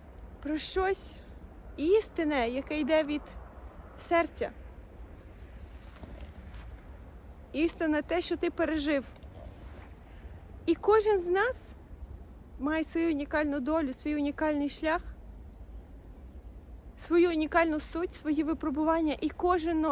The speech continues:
до кожного приходять усвідомлення своїх уроків вчасно. Але щоб ці уроки прийшли, нам потрібно вийти на контакт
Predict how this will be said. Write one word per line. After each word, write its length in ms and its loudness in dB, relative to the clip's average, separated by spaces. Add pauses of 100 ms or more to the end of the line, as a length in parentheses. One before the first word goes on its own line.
до 160 -2
кожного 640 4 (560)
приходять 720 4
усвідомлення 920 2
своїх 400 2
уроків 400 0
вчасно. 580 0 (1400)
Але 320 8
щоб 260 -2
ці 140 2
уроки 440 4
прийшли, 480 -2
нам 240 4
потрібно 500 2
вийти 360 2
на 120 2
контакт 520 4